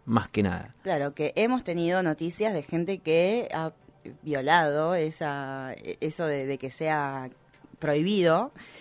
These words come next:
Speaker 2: y han ter-, han ten-, terminado mal, digamos.
Speaker 1: ¿Accidentes?
Speaker 2: O
Speaker 1: Sí,
Speaker 2: accidentes
Speaker 1: claro.
Speaker 2: muy, muy complejos, eh, y algunos fatales.
Speaker 1: Sí, tal cual. Entonces, como vamos a decir lo bueno, vamos a decir lo malo, vamos a contar y, eh,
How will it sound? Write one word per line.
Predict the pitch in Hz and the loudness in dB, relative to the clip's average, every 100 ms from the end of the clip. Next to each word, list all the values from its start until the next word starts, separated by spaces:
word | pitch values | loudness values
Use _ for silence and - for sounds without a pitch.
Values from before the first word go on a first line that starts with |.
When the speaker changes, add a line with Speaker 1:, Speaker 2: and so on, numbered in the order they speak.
| - - | -20 -4
Speaker 2:
y | 214 285 330 | 2 4 4
han | 170 - 156 175 | 4 2 0 0
ter-, | 214 175 120 | 0 0 -2
han | 143 | -2
ten-, | 180 190 151 | -2 -4 -6
terminado | - 123 131 214 | -8 -4 2 4
mal, | 175 226 143 131 - - | 6 6 4 -2 -14 -16
digamos. | - - - | -14 -14 -6
Speaker 1:
¿Accidentes? | 104 - 104 147 143 98 - | -2 2 6 8 8 4 2
Speaker 2:
O | 139 | 0
Speaker 1:
Sí, | |
Speaker 2:
accidentes | 147 127 147 117 170 | 2 4 6 6 2
Speaker 1:
claro. | |
Speaker 2:
muy, | 170 170 | 2 0
muy | 151 151 165 160 | -2 0 0 2
complejos, | 156 147 165 190 247 202 | 2 0 -2 2 2 2
eh, | 156 139 | -2 -4
y | 147 | -2
algunos | 147 175 202 | 0 0 -2
fatales. | 131 180 156 131 127 - - | 0 4 4 4 -6 -18 -10
Speaker 1:
Sí, | - 85 - - | -6 -6 -4 2
tal | 92 | 2
cual. | 76 - _ - | 0 -12 _ 0
Entonces, | 117 127 101 98 - - - - - | 4 6 6 2 -2 -14 -20 -20 -4
como | 104 107 117 | 0 2 2
vamos | 139 131 | 2 2
a | |
decir | 131 147 | 2 4
lo | 147 | 6
bueno, | 147 156 131 | 6 6 4
vamos | 117 113 127 | 2 2 4
a | |
decir | 127 127 156 | 4 4 6
lo | 160 | 6
malo, | 180 165 123 | 8 6 6
vamos | 110 107 117 | 4 4 2
a | |
contar | 107 117 113 131 101 - | 4 4 6 6 4 -4
y, | 104 95 92 87 85 | -2 0 0 -2 -6
eh, | 104 95 95 | -10 -12 -12